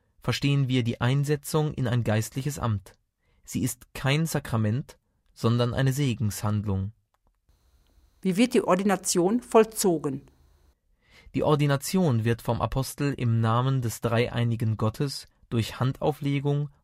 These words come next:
Speaker 1: und Gebet vollzogen. Der Amtsträger kann seine Aufgaben nur in enger Verbindung mit dem Apostelamt erfüllen.
Speaker 2: Was geschieht bei der Ordination?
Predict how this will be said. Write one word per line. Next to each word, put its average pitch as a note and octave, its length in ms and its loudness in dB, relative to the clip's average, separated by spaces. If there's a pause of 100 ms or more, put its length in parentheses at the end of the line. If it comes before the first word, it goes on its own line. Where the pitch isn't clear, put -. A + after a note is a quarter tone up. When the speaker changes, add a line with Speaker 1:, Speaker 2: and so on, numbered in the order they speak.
Speaker 1:
und A#2 280 -2
Gebet D3 340 0
vollzogen. G#2 720 -2 (680)
Der A#2+ 120 -2
Amtsträger A#2+ 600 0
kann B2 200 0
seine A#2 300 2
Aufgaben B2 600 0
nur C#3 440 0
in B2+ 180 -4
enger C#3 260 0
Verbindung B2+ 640 -2 (180)
mit A#2 260 -4
dem B2+ 160 0
Apostelamt A2 680 -2
erfüllen. G2+ 600 -2 (1300)
Speaker 2:
Was F#3 220 0
geschieht A3 600 -2
bei G3+ 120 8
der F#3+ 180 4
Ordination? E3 800 0